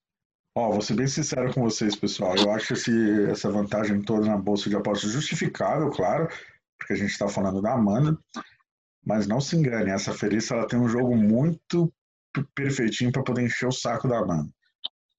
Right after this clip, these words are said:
Ela é grande, ela é naturalmente forte e pesada.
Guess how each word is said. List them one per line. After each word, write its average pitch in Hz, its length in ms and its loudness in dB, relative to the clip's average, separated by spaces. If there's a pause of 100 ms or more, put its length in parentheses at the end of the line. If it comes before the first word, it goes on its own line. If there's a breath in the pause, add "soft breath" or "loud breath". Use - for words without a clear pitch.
(120)
Ela 120 140 0
é 123 40 0
grande, 151 480 0 (160)
ela 113 180 0
é - 20 2
naturalmente 120 920 0 (440)
forte 123 480 -2
e 107 100 0
pesada. 110 580 0